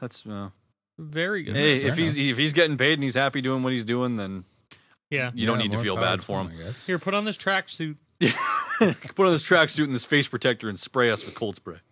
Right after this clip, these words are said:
Speaker 2: <laughs>
Speaker 1: Uh,
Speaker 2: We'll pay you what we get paid. Cool.
Speaker 1: Yeah.
Speaker 2: <laughs>
Speaker 1: But then, yeah, Adam Cole gets on the mic, basically says what I just said about them being the, uh,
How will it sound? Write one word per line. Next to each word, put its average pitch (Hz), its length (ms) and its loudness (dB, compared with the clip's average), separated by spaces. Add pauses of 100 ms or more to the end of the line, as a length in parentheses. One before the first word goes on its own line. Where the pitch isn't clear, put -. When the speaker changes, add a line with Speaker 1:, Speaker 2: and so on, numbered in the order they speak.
(200)
Speaker 2:
<laughs> 135 60 -10 (600)
Speaker 1:
Uh, 123 340 6
Speaker 2:
We'll 120 100 4
pay 175 80 2
you 175 100 0
what 170 220 -2
we 170 120 -2
get 139 220 -6
paid. 127 260 -8
Cool. 311 140 2
Speaker 1:
Yeah. 104 320 2 (140)
Speaker 2:
<laughs> 220 300 -4 (720)
Speaker 1:
But 131 160 4
then, 160 320 4
yeah, 147 280 6 (140)
Adam 127 180 4
Cole 131 260 2
gets 127 180 2
on 131 100 2
the 123 80 2
mic, 123 400 2
basically 117 360 0
says 113 260 0
what 104 100 -2
I 107 80 2
just 107 220 -6
said 107 100 -2
about 101 220 -4
them 101 160 -4
being 101 400 -2
the, 92 300 -4
uh, 90 240 -4